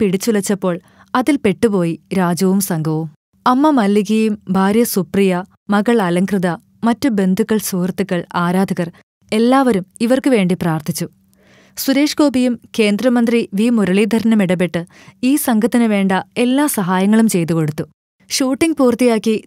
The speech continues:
തടവറ ജീവിതത്തിൽ നിന്ന് പറന്നു പൊന്തി കൊച്ചിയിൽ വന്നിറങ്ങി. ഇവിടെ എത്തി ഹോട്ടലിൽ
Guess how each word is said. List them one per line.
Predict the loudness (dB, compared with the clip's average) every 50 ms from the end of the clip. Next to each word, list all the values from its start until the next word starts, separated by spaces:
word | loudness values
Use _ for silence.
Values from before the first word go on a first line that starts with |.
| -4 -2
തടവറ | -2 0 0 0 0 0 0
ജീവിതത്തിൽ | 0 0 0 0 0 0 -2 0 0 0
നിന്ന് | 0 2 0 0 0 0
പറന്നു | -2 0 0 2 0 2
പൊന്തി | 2 2 0 0 0 -2 -4 -6 _
കൊച്ചിയിൽ | -2 -2 -2 0 0 2 2 2 0
വന്നിറങ്ങി. | 0 -2 -4 -4 -4 -4 -4 -6 -6 _ _ _ _ _ _ _ _ _ _ _ _ _ -4
ഇവിടെ | -2 0 2 2
എത്തി | 2 2 2 2 0 -4 -4 -4 -12
ഹോട്ടലിൽ | -8 -4 -4 -4 -2 -2 0 0 0 -2